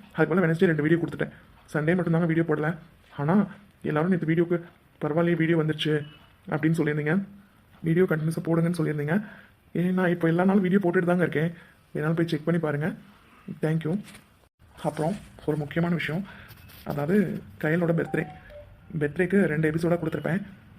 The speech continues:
ஏன்னா, எனக்கு இப்போ முன்ன மாதிரிலாம் தேர்ட்டி மினிட்ஸ், தேர்ட்டி ஃபைவ் மினிட்ஸ் வீடியோ போட முடியல.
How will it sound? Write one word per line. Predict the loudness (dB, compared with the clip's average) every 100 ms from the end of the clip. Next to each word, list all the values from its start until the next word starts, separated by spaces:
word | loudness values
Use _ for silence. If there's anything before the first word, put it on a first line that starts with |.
| -4
ஏன்னா, | 0 0 -2 -10 -20 -20 -20 -14
எனக்கு | -8 -6 -6
இப்போ | -4 -2
முன்ன |
மாதிரிலாம் | 0 2 2 2
தேர்ட்டி | 2 2 0
மினிட்ஸ், | -2 -6 -14 -4
தேர்ட்டி | -2 0
ஃபைவ் | -2
மினிட்ஸ் | -2
வீடியோ | 0 0
போட | 2 2
முடியல. | 2 0 0